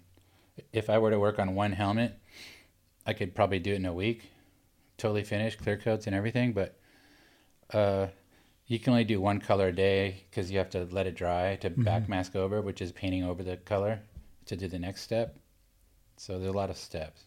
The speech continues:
Speaker 1: and people don't. You just have to tell 'em everything like I'm telling you about
Speaker 2: Yeah.
Speaker 1: how it works,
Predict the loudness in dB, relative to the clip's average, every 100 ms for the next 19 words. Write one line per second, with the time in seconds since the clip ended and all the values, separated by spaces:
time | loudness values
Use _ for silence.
0 | _ -14 -10 -6 -6 -6 -10 -16 _ _
1 | _ _ _ _ _ _ -4 -2 -2 -2
2 | -2 -2 -2 -2 -4 -4 -6 -6 -2 -2
3 | -2 -4 -4 -8 -12 _ -2 2 2 0
4 | -4 -2 0 0 -2 -4 -4 -4 -10